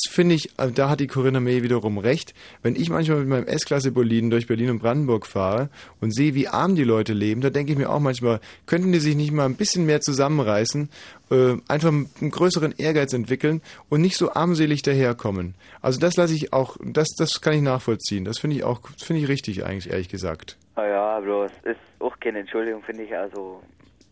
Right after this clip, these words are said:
Speaker 2: die Alte hat vielleicht selber ein bisschen irgendwie, naja, und mit ihrem Rumgeklapper da auf dem Mikrofon, gut,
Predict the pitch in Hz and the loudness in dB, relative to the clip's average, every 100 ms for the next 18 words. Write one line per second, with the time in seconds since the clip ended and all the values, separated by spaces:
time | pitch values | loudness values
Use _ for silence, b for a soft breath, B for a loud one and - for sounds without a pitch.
0 | - 104 107 104 95 110 107 107 - 104 | -20 -20 -6 -2 -2 -2 -4 -6 -6 -4
1 | 101 - 110 120 104 98 - 101 95 76 | -4 -4 -2 -2 -4 -8 -10 -8 -8 -10
2 | 95 98 98 98 - - 196 101 95 _ | -12 -12 -14 -14 -14 -8 -4 -4 -6 _
3 | _ _ _ _ - b b b b b | _ _ _ _ -20 b b b b b
4 | - 95 98 - 98 95 107 110 - 101 | -20 -20 -18 -12 -12 -12 -12 -12 -6 -6
5 | 107 98 95 104 101 98 - 104 104 110 | -4 -6 -6 -10 -16 -14 -6 -6 -4 -4